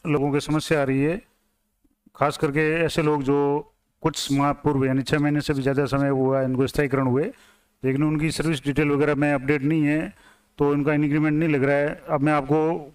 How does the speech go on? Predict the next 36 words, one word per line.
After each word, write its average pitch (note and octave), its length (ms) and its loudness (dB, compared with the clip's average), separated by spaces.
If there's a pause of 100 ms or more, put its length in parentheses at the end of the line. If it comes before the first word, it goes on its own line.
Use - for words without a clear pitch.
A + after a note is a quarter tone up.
(160)
कुछ E3+ 460 -4
कारण D3 240 0
बता C#3+ 200 0
रहा D3 100 2
हूँ C#3+ 80 -2
किस D3+ 160 -2
कारण C#3+ 220 2
से D3 100 -2
increment C#3 420 2
नहीं D#3+ 120 2
लग C#3 140 0
रहा C3+ 120 2
है E3 80 -2
और - 580 -6
उसको C#3+ 200 0
कैसे D3 280 0
सुधार C#3 260 0
किया C3+ 220 0
जाए। E3 260 0 (400)
तो D3 260 2
सबसे D3+ 280 -2
पहले D#3 180 0
तो D#3+ 140 0
देखते D#3 260 -2
हैं D#3 80 0
कि D3 60 0
जैसे D#3 340 0 (360)
एक D#3 180 -2
कार्मिक D3 280 0
का D3+ 100 2
मैं C#3+ 100 2
आपको C3+ 240 0
उदाहरण C#3+ 220 2
बता B2+ 160 0
रहा D3+ 100 0
हूँ A3+ 120 -2